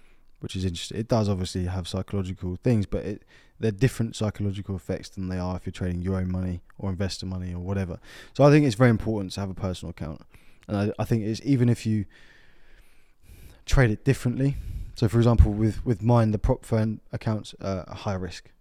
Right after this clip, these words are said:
because the risk is lower, uh, you know, fundamentally. So you're just like, "Well, I haven't got any risk. You know, I've given my money back. Let's just fucking go for it. And if I make twenty grand, I make twenty grand. If I don't,"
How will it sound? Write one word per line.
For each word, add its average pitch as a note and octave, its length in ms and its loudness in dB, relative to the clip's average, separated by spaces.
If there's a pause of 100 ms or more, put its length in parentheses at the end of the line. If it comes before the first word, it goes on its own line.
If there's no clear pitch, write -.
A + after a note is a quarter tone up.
because F2 300 -10 (160)
the - 80 -10
risk F2+ 260 -10
is F2 120 -12
lower, F2+ 320 -4 (320)
uh, - 40 -16 (180)
you C2+ 100 -16
know, D#2 140 -10 (300)
fundamentally. G2 500 0
So G#2 120 -6
you're F#2+ 120 -4
just F#2 180 -8
like, E2 80 -6
"Well, F#2+ 220 -4 (720)
I B2 60 0
haven't A#2+ 160 2
got G2 80 -2
any F#2 100 -6
risk. F#2+ 320 -6 (280)
You G3 120 -12
know, F2 80 -8
I've F2+ 120 -10
given A2 180 0
my G2 60 0
money F#2+ 200 0
back. F#2+ 400 -6
Let's F2+ 200 -8
just - 200 -10 (180)
fucking F2+ 360 -12
go F#2+ 180 -6
for F2 160 -12
it. F2 80 -10
And F#2 100 -10
if - 120 -12
I - 20 -8
make F#2+ 160 -8
twenty F#2 240 -4
grand, F#2+ 200 -6
I F2+ 40 -6
make F2+ 140 -8
twenty F#2 200 -8
grand. F#2 200 -6
If - 100 -14
I F2 40 -12
don't," F#2+ 120 -8